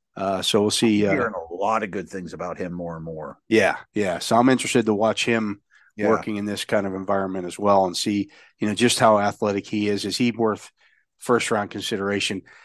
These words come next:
Speaker 1: And, and bec-, let's be frank, there are a lot of times where offensive tackles go at the end of the first round who probably aren't, shouldn't be first rounders.
Speaker 2: No,
Speaker 1: But
Speaker 2: always,
Speaker 1: th-, but
Speaker 2: yeah.
Speaker 1: they've got the, they've got the traits.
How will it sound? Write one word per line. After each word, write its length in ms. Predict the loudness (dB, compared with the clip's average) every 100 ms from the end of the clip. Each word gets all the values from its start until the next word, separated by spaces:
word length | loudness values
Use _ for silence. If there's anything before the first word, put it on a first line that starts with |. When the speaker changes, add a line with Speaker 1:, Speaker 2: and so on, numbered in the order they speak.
| -20 _
Speaker 1:
And, 140 | -2 0
and 180 | -2 -4
bec-, 240 | -4 0
let's 140 | 2
be 160 | 4 2
frank, 500 | 2 2 2 0 -8 _ _ _ _ 6
there 160 | 8
are 100 | 10
a 40 | 8
lot 200 | 8 6
of 80 |
times 400 | 4 2 2 -2
where 260 | -2 -2 -4 _ -2
offensive 440 | 0 0 -2 -4
tackles 540 | -4 -2 -4 -8 -6
go 180 | 2 2
at 60 | 4
the 100 | 0
end 100 | 0
of 80 | -4
the 60 |
first 320 | -4 -4 -2
round 400 | -2 0 0 -2 -6
who 240 | -6 -6 _ _ _ 0
probably 480 | 4 6 4 2 2
aren't, 260 | 0 -4
shouldn't 420 | -12 2 4 4
be 100 | 2
first 300 | 0 0 0
rounders. 540 | -2 0 -2 -6 -16 -20 _ _ _ _ _ 2
Speaker 2:
No, 220 | 4 6
Speaker 1:
But 100 | 4
Speaker 2:
always, 220 | 4 -2 0
Speaker 1:
th-, 80 |
but 120 | 4 6
Speaker 2:
yeah. 60 |
Speaker 1:
they've 100 | 6
got 200 | 8 6
the, 180 | 8 6
they've 160 | 6 4
got 140 | 2
the 80 | 0
traits. 500 | 0 0 0 -8